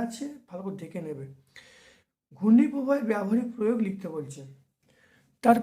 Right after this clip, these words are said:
পরের প্রশ্ন আছে যে একটি কুণ্ডলীর সাবেশাঙ্ক টু এমএইচ মানে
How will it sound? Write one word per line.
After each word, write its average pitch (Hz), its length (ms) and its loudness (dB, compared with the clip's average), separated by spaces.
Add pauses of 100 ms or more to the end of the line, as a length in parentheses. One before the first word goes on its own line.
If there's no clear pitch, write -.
পরের 226 340 6
প্রশ্ন 254 220 -2 (180)
আছে 285 200 -4 (720)
যে 190 140 -10
একটি 202 160 -8 (120)
কুণ্ডলীর 262 500 -2
সাবেশাঙ্ক 240 580 -6 (420)
টু 247 100 0 (180)
এমএইচ 240 300 4 (120)
মানে 233 140 2